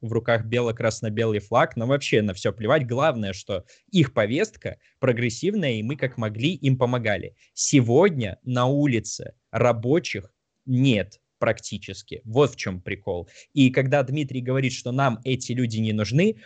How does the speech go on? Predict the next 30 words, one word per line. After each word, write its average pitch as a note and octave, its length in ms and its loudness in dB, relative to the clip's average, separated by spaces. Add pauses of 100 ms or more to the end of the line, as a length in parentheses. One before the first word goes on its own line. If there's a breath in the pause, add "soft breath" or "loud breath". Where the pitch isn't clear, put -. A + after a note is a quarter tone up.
он C3 200 8
имеет C3 420 4
в A2+ 40 -10
виду, A2 360 4
что G#2+ 320 0
нам C3+ 260 4
не A#2+ 140 0
нужны A#2+ 580 -2
явные G#2 580 2
мелкобуржуазные A#2 1400 0
там, F#2+ 340 -8
э, F#2 320 -8
элементы A2+ 640 2
или C#3 580 4 (160 loud breath)
люди, D#3+ 400 4
которые C#3 480 2
хотят B2+ 580 -2
стать G#2+ 300 0
буржуями. A2 680 -4
То A2 140 0
есть, - 240 -2
э, - 60 -14 (420)
люди, E3+ 300 6
которые C#3 400 2
осознают, C#3 800 2
куда B2 360 2
идёт G#2+ 320 -4
борьба. G2+ 540 -2 (220 soft breath)
Это A#2 200 0
уже, A2+ 460 0